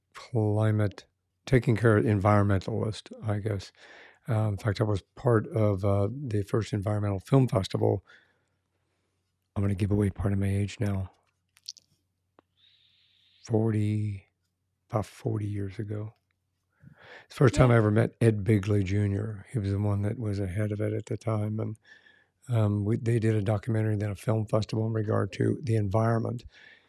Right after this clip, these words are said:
Speaker 1: And it really opened my eyes up at that time, too, because they had not the same kind of technology ability that they have now to be able to show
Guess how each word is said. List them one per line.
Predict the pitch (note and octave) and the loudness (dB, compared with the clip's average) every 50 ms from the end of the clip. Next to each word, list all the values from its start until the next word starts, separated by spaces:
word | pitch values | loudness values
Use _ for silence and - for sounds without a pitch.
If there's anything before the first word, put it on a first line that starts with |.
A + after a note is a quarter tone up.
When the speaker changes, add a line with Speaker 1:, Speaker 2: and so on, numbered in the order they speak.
| _ _ _ - | _ _ _ -4
Speaker 1:
And | B2 A2 G#2 G#2 | -2 0 0 0
it | A2+ | 0
really | A#2 A2+ A#2 B2+ B2+ C3 A#2 | 0 0 0 0 2 2 2
opened | A#2 A2 - - G#2 F#2+ F#2+ | 2 0 0 -4 -4 -2 -2
my | G2 G2 G2+ G2+ G#2 G2 G2+ | -2 0 0 0 -2 -2 -2
eyes | G#2 G2+ G2 - | -4 -4 -4 -4
up | A2 G#2 - | -6 -6 -4
at | A2 G#2+ | -6 -6
that | - A#2 G#2 G2 | -4 -4 -6 -4
time, | - - G#2 G2+ G2 F#2+ | -4 -2 -2 -2 -2 -4
too, | - A#2 A2 G2+ | -2 -2 -2 -2
because | F#2+ G#2+ - - G#2+ G2+ | -4 -6 -6 -6 -6 -6
they | - G#2+ F#2+ | -4 -4 -4
had | G2 G#2+ A2+ A2 - _ _ _ - _ _ _ _ _ _ _ _ _ - | -4 -4 -6 -8 -14 _ _ _ -20 _ _ _ _ _ _ _ _ _ 2
not | - D3 D3+ - | 2 2 4 4
the | - G#2+ | 0 0
same | - - C#3+ C#3+ C3 | 2 4 4 4 4
kind | A#2 - B2+ A2+ | 4 2 2 2
of | G2+ | 2
technology | - A#2 A2 G#2+ G#2+ A2+ A#2 A#2 A#2 A2+ G2 G#2+ A2 G#2+ G#2 G#2+ A2 A#2+ - - | 2 0 0 0 2 2 4 4 4 2 2 4 4 4 4 4 2 0 -2 -2
ability | - A2 G#2 G2+ F#2+ G2+ G#2+ G#2+ A2+ G#2 - A2 | 0 0 0 0 2 2 2 2 2 2 0 0
that | G2 G#2 G2+ G2 | 0 0 0 0
they | A2+ G#2+ | 0 0
have | G2 G#2+ G#2 F#2+ | 0 0 -2 -2
now | G#2 A2 G#2+ G#2+ G#2+ | -2 -2 0 0 -2
to | - A2 | -2 -4
be | G#2 G#2+ | -4 -4
able | A2 G#2+ G2+ G2 | -4 -4 -4 -6
to | - - G#2 | -8 -10 -14
show | F#2+ - - - - A#2 A2 G#2+ G#2 A2 A2 | -14 -14 -4 2 6 6 8 8 6 4 0